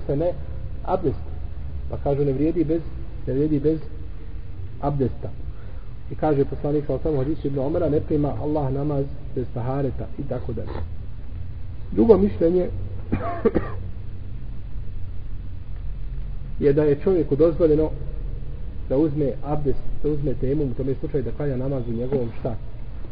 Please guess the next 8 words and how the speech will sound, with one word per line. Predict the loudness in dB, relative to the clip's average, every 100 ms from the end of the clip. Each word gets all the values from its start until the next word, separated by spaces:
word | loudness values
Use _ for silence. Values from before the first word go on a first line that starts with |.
| -6 -6 -4 2
Vremenu. | 4 6 4 0 -4 -4 -4 -6 -6 -6 -6 -6 -6 -6 -6 -6 -6 -6 -6 -6 -6 -6 -6 -4 0
To |
je | 2
mišljenje | 2 2 2
imama | 2 0 0 -2 -6 -6 -6 -6 -6 -6 -6 -6 -6 -2
Euzaije | 0 2 2 2 2 2 0
i | -2
učenjaka | 0 -2 -2 -4